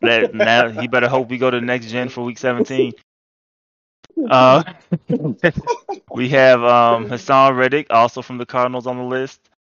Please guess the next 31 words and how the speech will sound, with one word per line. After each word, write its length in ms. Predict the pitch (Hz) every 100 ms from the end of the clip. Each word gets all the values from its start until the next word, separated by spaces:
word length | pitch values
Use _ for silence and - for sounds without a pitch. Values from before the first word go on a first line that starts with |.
| _
Uh, 440 | 107 107 107 101 98
Shaq 580 | 98 - - 127 127 -
Lawson 720 | - 113 117 120 135 131 135 -
from 200 | _ 113
the 100 | 101 92 _ _ _ _ _ _ _ _
Dolphins. 720 | 95 110 117 - 127 127 - _
The 100 | 98
Eagles 380 | 107 135 160 143
have 200 | 127 104
a 60 |
few 220 | 98 107 101
players. 500 | - 95 95 95 -
Uh, 220 | 95 92
Vontae 480 | 90 107 113 123 110
Maddox, 600 | 107 113 120 - - -
Cam 240 | - 120
Jordan, 380 | 120 113 127 131 _ _ _
and, 420 | 104 107 104 98 -
uh, 280 | 101 98 95
Carson 500 | - 117 117 - 101
Wentz. 280 | 117 123 - - - _ -
Cameron 360 | 131 139 151
Jordan's 360 | 123 143 165 139
a 60 |
big 200 | 123 143 156
one 140 | 131
'cause 100 | 113
he 80 | 110
made 220 | 113 113
that 160 | 117 117
trade 480 | 139 147 147 92